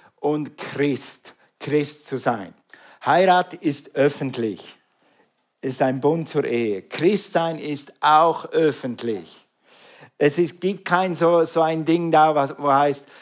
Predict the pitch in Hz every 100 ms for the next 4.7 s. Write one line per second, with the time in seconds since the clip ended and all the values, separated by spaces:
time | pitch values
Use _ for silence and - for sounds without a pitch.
0 | - 147 151 170 160 165 156 151 147 143
1 | 131 160 175 131 120 147 196 175 - 139
2 | 131 127 131 135 139 139 127 131 131 151
3 | 151 123 127 - 127 123 135 127 135 170
4 | 156 135 113 131 123 120